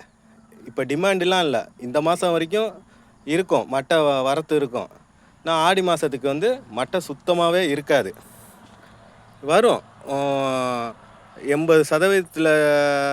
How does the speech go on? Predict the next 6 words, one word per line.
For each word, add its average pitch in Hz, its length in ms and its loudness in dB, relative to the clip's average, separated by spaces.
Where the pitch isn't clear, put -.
இருந்த 151 300 -2
இப்ப 135 360 -2
இருக்கிற 139 360 -4
மட்டை 139 320 -4
அடுத்தது 170 480 -2
ஒரு 147 300 -2